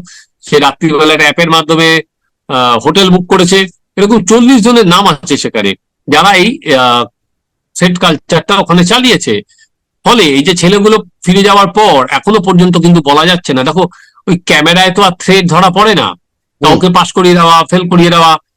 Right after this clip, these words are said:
Speaker 1: কারণ এর মধ্যেও আজকে আমি দেখ-, তার মধ্যেও ধরো দেখলাম কল্যাণীতে চল্লিশ জনকে যেখানে ছ মাসের জন্য সাসপেন্ড করা হয়েছে, তার মানে তো থ্রেড কালচারটা এখনো বিরাজমান।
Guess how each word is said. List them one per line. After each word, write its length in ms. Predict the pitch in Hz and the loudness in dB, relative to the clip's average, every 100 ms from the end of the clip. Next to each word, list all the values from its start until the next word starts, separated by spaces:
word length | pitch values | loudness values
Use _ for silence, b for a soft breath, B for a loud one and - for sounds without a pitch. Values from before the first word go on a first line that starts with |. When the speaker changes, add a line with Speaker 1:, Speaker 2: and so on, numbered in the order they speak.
| _ | _
Speaker 1:
কারণ 160 | 185 190 | -2 0
এর 220 | 185 202 | 2 2
মধ্যেও 520 | 220 220 226 208 190 | 2 2 2 2 0
আজকে 220 | 165 156 180 | -4 -2 0
আমি 140 | 180 | 2
দেখ-, 220 | 170 160 _ | 0 -2 _
তার 160 | - 160 | -4 -2
মধ্যেও 280 | 190 202 214 | 0 0 0
ধরো 200 | 170 170 | 2 0
দেখলাম 340 | 156 151 151 | 0 -2 -2
কল্যাণীতে 640 | - 180 170 165 156 160 156 _ _ _ _ _ _ 226 - | 0 0 2 0 0 -2 -2 _ _ _ _ _ _ -4 0
চল্লিশ 340 | 214 233 202 | 2 4 2
জনকে 360 | 175 - 170 156 _ _ _ - | 2 0 -2 -4 _ _ _ -6
যেখানে 400 | 156 156 185 180 175 | -4 -2 0 0 -2
ছ 120 | - | -2
মাসের 380 | 180 196 180 147 | 0 0 -2 0
জন্য 320 | 139 139 139 | 2 2 2
সাসপেন্ড 460 | 151 175 - 185 170 | 0 -2 -2 -2 0
করা 100 | 156 | 0
হয়েছে, 220 | 139 143 | 2 0
তার 180 | 170 180 | -2 -2
মানে 200 | 190 185 | -2 -2
তো 140 | 180 | -2
থ্রেড 220 | 180 180 | -2 -2
কালচারটা 400 | 190 180 185 180 | -2 -2 -2 -2
এখনো 200 | 202 262 | 0 0
বিরাজমান। 540 | 220 202 147 123 104 | 2 0 0 0 -2